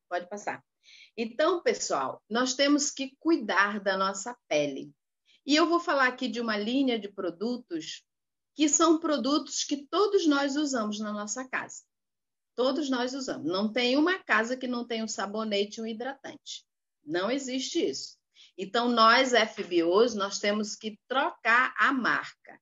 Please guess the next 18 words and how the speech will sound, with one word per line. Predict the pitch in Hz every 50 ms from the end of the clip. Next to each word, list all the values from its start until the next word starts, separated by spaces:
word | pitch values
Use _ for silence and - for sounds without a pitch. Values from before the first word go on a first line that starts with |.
| _ _ _ _ _ -
e | 196 220
usar | 240 233 220 190 185 190 190 196 214 208 -
esta | 214 196 202 - - 196
marca | 190 185 185 196 - - - 190
extraordinária | 196 226 226 - - 214 214 214 202 202 202 196 175 170 170 175 175 - _
Forever. | - 226 214 170 139 127 127 127 - _ _ _ _ _ - - _ _
E | - 240
aqui | 262 269 269 - 330
nós | 294 302 302 294 -
temos | - 277 269 285 294 277 285
o | 320 339
Soap, | 330 - - 349 294 285 269 - -
né? | 247 226 220 233 285 339 - _ _ _ _ _ _ _
Que | _ 277 285 294
é | 277 262
um | 269 285
sabonete | 277 - - 254 233 226 254 254 233 220 214 214 - -
líquido, | 254 247 226 208 - - 220 214 254 277 285